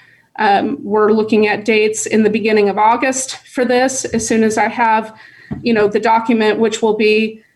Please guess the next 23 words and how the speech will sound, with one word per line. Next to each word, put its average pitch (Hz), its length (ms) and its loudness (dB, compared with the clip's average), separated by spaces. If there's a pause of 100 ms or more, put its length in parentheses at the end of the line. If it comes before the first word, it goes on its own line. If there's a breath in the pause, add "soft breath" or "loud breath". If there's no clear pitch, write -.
(120)
we 226 140 0
will 220 140 2
be 226 160 0
hosting 240 500 0
a 240 40 2
meeting 233 320 2
in 220 120 0
the 208 60 -4
park. 254 540 0
We 214 120 2
will 214 80 2
also 226 300 0
be 226 140 -2
putting, 226 540 0
publishing 226 600 0
this 220 180 0
online, 220 560 2
and 233 120 2
we 220 100 0
will 208 80 2
also 214 320 2
be 226 160 0
hosting, 220 680 0